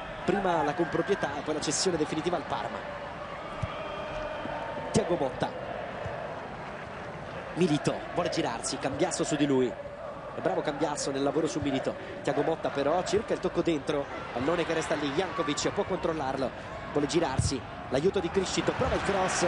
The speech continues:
sarà calcio d'angolo per il Genoa. Due minuti della ripresa, uno a zero per l'Inter. Ci attende un secondo tempo ricco di emozioni come il primo.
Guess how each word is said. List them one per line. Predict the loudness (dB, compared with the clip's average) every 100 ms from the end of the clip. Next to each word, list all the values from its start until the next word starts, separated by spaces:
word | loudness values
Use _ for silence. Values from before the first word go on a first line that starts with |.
| 4
sarà | 2 2
calcio | 2 4
d'angolo | 4 4 4 4
per | 4
il | 2
Genoa. | 4 2 2 2 0 -2 4
Due | 4 4
minuti | 2 2 4
della | 4
ripresa, | 4 4 4 2 0 -2 -4 -4 -4 2
uno | 4 4
a |
zero | 2 0 2
per | 0 2
l'Inter. | 2 4 2 4 2 0 -2 -6 -2
Ci | 0
attende | 2 2 4
un | 4 2 2
secondo | 2 2 2 2
tempo | 4 2 4
ricco | 4 4 4
di | 4
emozioni | 2 2 2 4
come | 4
il | 4
primo. | 2 2